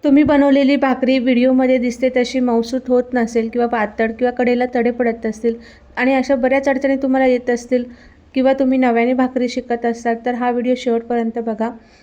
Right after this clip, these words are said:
नमस्कार, मी रोहिणी, तुमचे स्वागत करते रोहिणी होम किचनमध्ये. इथे मी भाकरी करण्यासाठी ज्वारीचं पीठ घेतलेलं आहे. त्याला मी आता थंड पाण्यानेच, अ, भिजून घेते आहे. थोडं थोडं पाणी टाकायचं आहे आणि याला मऊसूत आपल्याला भिजून घ्यायचं आहे.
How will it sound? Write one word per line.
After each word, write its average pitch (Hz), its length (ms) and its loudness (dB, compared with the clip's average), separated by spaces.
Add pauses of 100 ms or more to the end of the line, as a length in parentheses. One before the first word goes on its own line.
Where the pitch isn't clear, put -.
(160)
नमस्कार, 247 440 -2
मी 262 160 0
रोहिणी, 240 380 2
तुमचे 240 300 -4
स्वागत 233 420 -4
करते 262 240 -2
रोहिणी 233 340 0
होम 247 280 -4
किचनमध्ये. 233 580 -4 (460)
इथे 254 280 -2
मी 262 200 -2
भाकरी 247 380 -2
करण्यासाठी 247 680 -4
ज्वारीचं 226 460 -2
पीठ 240 360 -6
घेतलेलं 247 400 0
आहे. 220 240 -8 (640)
त्याला 240 220 2
मी 240 140 -4
आता 240 160 -4 (120)
थंड 254 220 0
पाण्यानेच, 247 680 -2
अ, 240 260 0 (100)
भिजून 247 340 -2
घेते 233 260 -2
आहे. 226 300 -4
थोडं 262 180 2
थोडं 277 160 2
पाणी 254 280 -2
टाकायचं 240 520 -4
आहे 233 340 -6 (440)
आणि 254 240 0
याला 247 240 2
मऊसूत 233 540 -4
आपल्याला 233 360 -2
भिजून 233 380 -2
घ्यायचं 226 380 -4
आहे. 226 240 -12